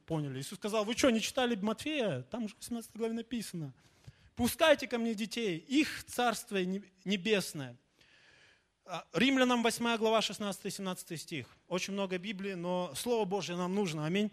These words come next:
«Сей самый Дух свидетельствует Духу нашему, что мы»,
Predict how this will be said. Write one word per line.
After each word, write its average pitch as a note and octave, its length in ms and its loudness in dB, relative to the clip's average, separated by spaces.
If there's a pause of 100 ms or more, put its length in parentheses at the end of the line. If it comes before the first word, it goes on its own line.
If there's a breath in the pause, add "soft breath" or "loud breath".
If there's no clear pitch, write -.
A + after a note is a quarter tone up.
(140 loud breath)
«Сей C4+ 220 4
самый C#4 320 6
Дух C#4+ 180 2
свидетельствует A3+ 720 -2
Духу A#3+ 280 -2
нашему, G#3 420 -4
что G#3 220 -2
мы», A3 600 2